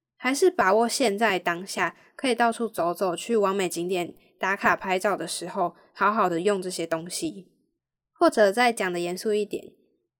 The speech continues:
一年三百六十五天，每天穿一次那些衣服，完全都不要洗，也不要重复穿，都没有办法轮完的话，或者是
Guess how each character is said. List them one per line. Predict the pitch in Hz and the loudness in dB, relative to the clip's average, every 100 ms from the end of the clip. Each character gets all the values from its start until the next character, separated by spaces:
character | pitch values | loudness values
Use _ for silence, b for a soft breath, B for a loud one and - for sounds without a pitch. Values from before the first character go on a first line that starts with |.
| _ | _
一 | 294 | -2
年 | 254 202 190 | 0 0 0
三 | - 214 | -2 0
百 | 180 | 0
六 | 190 | 0
十 | 185 170 | -2 -6
五 | - | -8
天， | - 165 | -6 -4
每 | 175 170 | -4 -6
天 | 170 202 | -4 -4
穿 | 240 240 226 | -2 0 0
一 | 190 | -2
次 | - 226 | -4 -4
那 | 202 190 | -4 -4
些 | 196 170 | -6 -4
衣 | 185 | -4
服， | 190 - - b b _ _ _ _ _ - | -6 -10 -14 b b _ _ _ _ _ -2
完 | 247 | 0
全 | 277 277 240 | 4 2 2
都 | 262 254 | 0 0
不 | 247 214 | 0 4
要 | 233 226 | 4 2
洗， | - - | -2 -8
也 | 117 190 | -2 -2
不 | 196 | 0
要 | 196 220 | 0 0
重 | - 185 180 | -4 -6 -6
复 | - 208 | -4 -6
穿， | 190 - - 170 170 - _ _ | -6 -6 -2 -2 -2 -10 _ _
都 | 240 262 | 2 2
没 | 269 | 2
有 | 214 | 2
办 | 190 226 202 | 2 0 2
法 | 165 160 | 0 2
轮 | 165 175 190 | 0 -2 2
完 | 190 165 | 2 2
的 | 170 | -2
话， | 175 208 - - _ _ _ _ _ | -2 -2 -2 -6 _ _ _ _ _
或 | 294 | 0
者 | 226 196 | 2 0
是 | - 240 226 | 0 0 -2